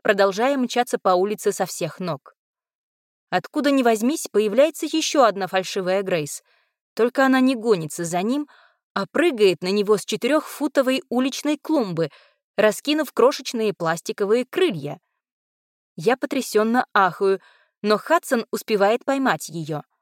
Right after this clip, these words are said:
У всех юных подражательниц Грейс срывает крышу. Они визжат, как будто это концерт Хадсона Веги,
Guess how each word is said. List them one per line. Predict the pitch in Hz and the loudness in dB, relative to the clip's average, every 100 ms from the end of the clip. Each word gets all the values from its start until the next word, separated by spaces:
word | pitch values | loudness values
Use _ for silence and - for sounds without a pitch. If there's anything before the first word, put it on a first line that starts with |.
| _ _ _ _ _ _ _ _ | _ _ _ _ _ _ _ _
У | 202 | -4
всех | 175 - 285 - | -4 -4 -4 -4
юных | 190 220 220 - | 0 0 0 0
подражательниц | 196 185 185 202 190 180 160 | 2 2 2 0 -2 -6 -6
Грейс | 156 190 240 | 0 0 0
срывает | - 185 175 170 170 | -4 -4 0 0 -2
крышу. | - 180 147 - - _ _ _ - | -4 -6 -6 -10 -14 _ _ _ -2
Они | 202 254 | 0 2
визжат, | 254 180 156 196 - | 0 0 0 0 2
как | 220 175 | -2 0
будто | 190 - 208 | -4 0 0
это | 202 196 | 0 0
концерт | 196 185 208 214 | -2 0 -2 -4
Хадсона | - 196 - 180 165 | -2 -2 -2 -10 -8
Веги, | 156 180 226 | -6 -4 -6